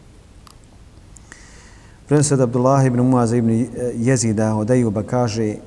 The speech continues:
„Kada je Enes oslabio i nije više mogao da posti, napravio bi hranu pa bi pozvao trideset siromaha da jedu na toj sofri.” Ovako, kaže, spominje i Buhari,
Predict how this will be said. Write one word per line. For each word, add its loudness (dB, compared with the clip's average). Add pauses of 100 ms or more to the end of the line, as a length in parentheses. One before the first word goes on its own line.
(1040)
„Kada -2
je -2
Enes -2
oslabio -4
i -4
nije -2
više -4
mogao 0
da -4
posti, -4
napravio -2
bi -6
hranu -4
pa -6
bi -8
pozvao -6
trideset -6 (480)
siromaha -2
da -2
jedu 2
na -2
toj -2 (420)
sofri.” -4 (320)
Ovako, -2
kaže, -8
spominje -6
i -6
Buhari, -4